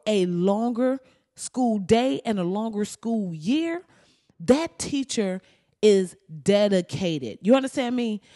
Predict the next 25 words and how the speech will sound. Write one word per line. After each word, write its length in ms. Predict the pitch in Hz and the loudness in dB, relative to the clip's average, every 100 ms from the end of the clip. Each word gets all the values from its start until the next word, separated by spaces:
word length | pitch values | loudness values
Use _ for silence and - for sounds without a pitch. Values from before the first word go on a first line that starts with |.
| _ | _
Like, 280 | - 214 175 | -2 -2 0
that 240 | 233 277 | -2 -2
teacher, 680 | - 302 269 - 190 175 180 _ _ _ _ _ _ _ _ _ _ | -4 -4 -4 -4 -2 -2 -4 _ _ _ _ _ _ _ _ _ _
regardless 720 | 185 262 262 311 320 285 277 | 0 2 4 4 4 2 0
of 360 | 254 233 214 - - | -2 -2 -4 -8 -16
what 280 | - 185 247 | -2 0 2
it 160 | 233 - | 0 0
ends 260 | 226 220 214 | 0 2 2
up 200 | 208 175 | 2 -2
becoming, 720 | 180 - 220 170 135 135 131 | -6 -4 -2 -2 -4 -6 -6
when 220 | 175 180 | -4 -2
you 220 | 247 349 | 0 0
sign 400 | - 262 214 196 | -2 -4 -4 -2
up 160 | 180 170 | -4 -4
and 80 | 160 | -6
say, 200 | 165 156 | -4 -6
"Yo, 380 | 156 160 123 - _ _ - | -4 -4 -4 -10 _ _ -4
I'm 200 | 220 254 | -2 0
gonna 220 | 247 220 | 0 0
go 240 | 185 202 175 | 2 2 0
to 200 | - 180 | -8 -8
work 380 | 156 190 202 - | -2 -2 -2 -6
in 180 | 190 | -4
this 220 | 165 175 185 | -2 -4 -4
environment 680 | 160 147 147 147 135 135 | -6 -4 -2 -2 -6 -10